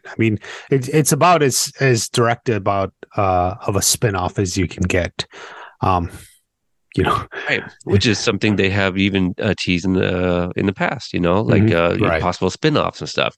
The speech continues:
Speaker 1: Mm-hmm.
Speaker 2: especially with the move to Netflix. That, that was kinda
Speaker 1: Right.
Speaker 2: the, uh, it's a, a bullet point they wanted to kinda throw out there to,
Speaker 1: Mm-hmm.
Speaker 2: to the, to the fans,
Speaker 1: Mm-hmm.
Speaker 2: you know.
Speaker 1: Okay,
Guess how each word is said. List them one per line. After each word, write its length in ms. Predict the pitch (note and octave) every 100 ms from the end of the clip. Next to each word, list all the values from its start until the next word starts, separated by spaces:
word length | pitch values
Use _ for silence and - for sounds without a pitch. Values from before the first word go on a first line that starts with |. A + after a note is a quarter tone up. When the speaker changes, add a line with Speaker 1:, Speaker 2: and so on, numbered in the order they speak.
| -
Speaker 1:
Mm-hmm. 220 | F#2+ G#2
Speaker 2:
especially 340 | G#2 F3 F3 B2
with 100 | G2
the 60 |
move 160 | F#2 F#2+
to 100 | F#2+
Netflix. 460 | F2+ F#2+ - - -
That, 160 | G2 F#2+
that 80 |
was 120 | G2 -
kinda 280 | G#2 G2
Speaker 1:
Right. 100 | F2 D#2+
Speaker 2:
the, 320 | F#2+ F#2 F2 - - - _ _ _ _ _ _ -
uh, 260 | F3+ F3+ E3
it's 140 | -
a, 600 | G3 - - - - -
a 120 | - D3
bullet 320 | C3 D3 -
point 200 | C3+ G#2+
they 100 | A2
wanted 360 | G#2+ A2+ G#2
to 80 | F#2+
kinda 220 | G#2+ G2 F#2
throw 160 | G2+ F#2+
out 180 | G2+
there 180 | - F2+
to, 460 | E2+ - F2+ F2+ F2+
Speaker 1:
Mm-hmm. 120 | A#2
Speaker 2:
to 460 | A#2+ F2 F2 F2 F2+
the, 340 | - F#2 F2
to 100 | E2+
the 80 | F#2
fans, 460 | - F2+ - - - _ _ -
Speaker 1:
Mm-hmm. 140 | B2+ G2+
Speaker 2:
you 60 |
know. 160 | A2+ - - - - - _ _ _ _ _ _ _ - - _ _ _ _ _ _ _ _ _ _ _ _ -
Speaker 1:
Okay, 480 | G3 - G#2 D2+